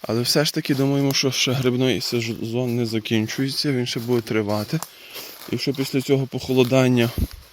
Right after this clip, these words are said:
буде тепло, то ще й гриби будуть. Бо на горах, хлопці казали, що сніг, та й в новинах ви могли прочитати, що сніг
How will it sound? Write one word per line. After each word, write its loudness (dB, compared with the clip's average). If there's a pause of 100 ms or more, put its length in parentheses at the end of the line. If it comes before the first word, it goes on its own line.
(440)
буде 2
тепло, 0
то -4
ще -2
й 4
гриби 4
будуть. -2 (1300)
Бо 6
на 8
горах, 4 (400)
хлопці -2
казали, 2
що -2
сніг, 4 (360)
та 0
й 4
в 4
новинах 2
ви -2
могли 0 (880)
прочитати, -6
що -2
сніг -2